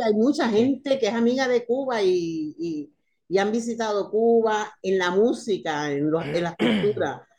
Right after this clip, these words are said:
Speaker 1: Es gente,
Speaker 2: Sí.
Speaker 1: yo me sorprendí en el Festival del Caribe. Nosotros llevamos una delegación bien amplia, como de trescientas personas, pero había sobre cien personas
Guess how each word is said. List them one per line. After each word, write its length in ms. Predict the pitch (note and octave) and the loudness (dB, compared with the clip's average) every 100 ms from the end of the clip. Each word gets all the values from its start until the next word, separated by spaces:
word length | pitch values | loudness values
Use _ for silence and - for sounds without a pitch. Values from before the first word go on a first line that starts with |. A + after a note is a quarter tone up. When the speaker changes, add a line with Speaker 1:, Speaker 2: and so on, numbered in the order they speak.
| _ _ _ | _ _ _
Speaker 1:
Es 140 | - F#3+ | -2 4
gente, 460 | G#3+ A3+ A#3+ B3 E3 | 4 4 4 4 4
Speaker 2:
Sí. 40 | |
Speaker 1:
yo 80 | G3 | 0
me 140 | A#3 A#3+ | -2 0
sorprendí 580 | C#4 B3 C4 A#3+ A#3 | 0 0 0 -2 0
en 100 | B3 | -2
el 80 | B3+ | -2
Festival 460 | A#3 A3 G#3 G3 G#3 | -2 -4 -2 -2 -2
del 180 | A#3+ A#3 | -4 -2
Caribe. 600 | A3 A3+ A#3 G3 E3+ - - | -4 0 2 0 -2 -8 -8
Nosotros 400 | D#3+ E3 E3+ A3 | -6 -6 -4 -2
llevamos 220 | C4 C4+ | 0 0
una 120 | B3+ | 0
delegación 640 | A#3+ A3 F3+ F#3 - G3+ | 2 0 -2 -6 -2 -2
bien 180 | G3 F3+ | 0 -2
amplia, 300 | F3+ A3+ A3+ | -2 -2 -2
como 160 | G#3 F3+ | -2 -4
de 60 | D#3 | -4
trescientas 420 | D#3+ E3+ F3 G3 | -4 -4 -4 -6
personas, 480 | E3+ D#3 G#3 A#3+ E3 | -6 -6 -4 -4 -2
pero 140 | D#3 | -2
había 220 | D3 D#3+ G3+ | -2 -2 -2
sobre 320 | - A#3 F#3+ | 0 2 0
cien 220 | - G3 G3+ | 0 -2 -2
personas 500 | G#3+ - A3 A3+ | -6 -4 -2 -2